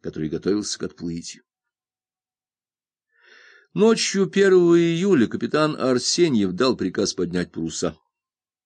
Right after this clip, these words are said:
Дети Анны Леопольдовны навсегда покидали свою жестокую родину.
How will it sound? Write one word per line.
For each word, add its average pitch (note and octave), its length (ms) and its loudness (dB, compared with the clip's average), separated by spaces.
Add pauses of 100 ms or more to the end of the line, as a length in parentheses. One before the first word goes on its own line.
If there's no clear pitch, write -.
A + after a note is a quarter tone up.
(160)
Дети C3 560 2
Анны A2 320 2
Леопольдовны G2+ 880 4
навсегда F2+ 500 -6
покидали G#2 500 -4
свою E2 320 -4
жестокую D#2+ 540 -8
родину. D#2 360 -6